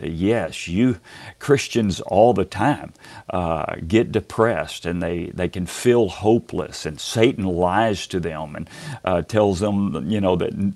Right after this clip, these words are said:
things are never going to change. Those are all things that any Christian can feel at any moment.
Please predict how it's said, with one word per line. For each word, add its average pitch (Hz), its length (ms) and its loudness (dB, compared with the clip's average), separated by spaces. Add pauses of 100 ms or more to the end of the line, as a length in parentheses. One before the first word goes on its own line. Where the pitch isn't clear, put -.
(100)
things 123 300 4
are 101 100 4
never 104 400 4
going 101 280 2
to 85 80 -2
change. 98 580 -4
Those 143 260 4
are 113 80 -2
all 117 380 4
things 90 400 -4
that 85 180 -4
any 160 240 0
Christian 85 560 -6
can 80 160 -10
feel 98 400 0
at 85 80 -2
any 90 200 -4
moment. 90 380 -2